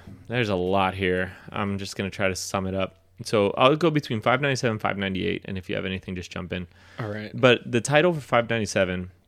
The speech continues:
Speaker 1: uh, and just if this is your first time, we're going through the catechism, and this
Speaker 2: Oh,
Speaker 1: is
Speaker 2: yeah,
Speaker 1: just the
Speaker 2: we
Speaker 1: paragraphs.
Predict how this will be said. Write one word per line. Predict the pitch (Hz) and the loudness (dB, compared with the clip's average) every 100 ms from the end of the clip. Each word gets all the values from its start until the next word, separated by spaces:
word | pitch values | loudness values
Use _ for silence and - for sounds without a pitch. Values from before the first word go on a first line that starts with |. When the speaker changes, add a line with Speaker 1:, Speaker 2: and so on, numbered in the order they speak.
| _ _ - _ 139 | _ _ -20 _ -8
Speaker 1:
uh, | 135 110 - - | -6 -6 -8 -10
and | - 143 | -8 -8
just | 170 156 - | -6 -8 -6
if | 139 | -4
this | 131 | -2
is | 139 | -2
your | 127 | -2
first | - 117 - | -2 -4 -4
time, | 117 101 92 - | -4 -4 -4 -6
we're | 110 | -4
going | 113 107 | -4 -4
through | 107 98 98 - | -4 -4 -4 -8
the | 113 | -10
catechism, | - 120 110 87 87 87 98 _ | -6 -8 -6 -8 -8 -10 -14 _
and | 95 90 90 104 | -8 -8 -10 -12
this | - 123 | -6 -2
Speaker 2:
Oh, | 170 | -2
Speaker 1:
is | 135 | 0
Speaker 2:
yeah, | 135 | 2
Speaker 1:
just | 117 | 2
the | 120 | 0
Speaker 2:
we | 120 | 2
Speaker 1:
paragraphs. | 123 113 95 90 - | 2 4 2 -2 -6